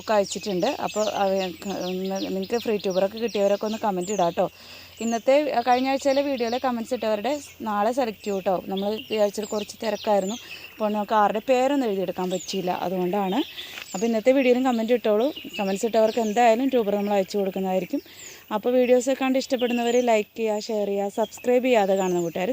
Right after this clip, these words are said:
സബ്സ്ക്രൈബ് ചെയ്തും കൂടി സപ്പോർട്ട് ചെയ്യുക കേട്ടോ. പിന്നെ നമ്മുടെ വീഡിയോസൊക്കെ കമൻസ് ഇട്ടിട്ട് ല-, നിങ്ങൾക്ക് സമ്മാനത്തിന് വേണ്ടി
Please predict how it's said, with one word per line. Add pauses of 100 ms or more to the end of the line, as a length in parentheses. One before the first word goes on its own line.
സബ്സ്ക്രൈബ്
ചെയ്തും
കൂടി
സപ്പോർട്ട്
ചെയ്യുക
കേട്ടോ. (460)
പിന്നെ
നമ്മുടെ (100)
വീഡിയോസൊക്കെ (220)
കമൻസ്
ഇട്ടിട്ട് (180)
ല-,
നിങ്ങൾക്ക് (100)
സമ്മാനത്തിന്
വേണ്ടി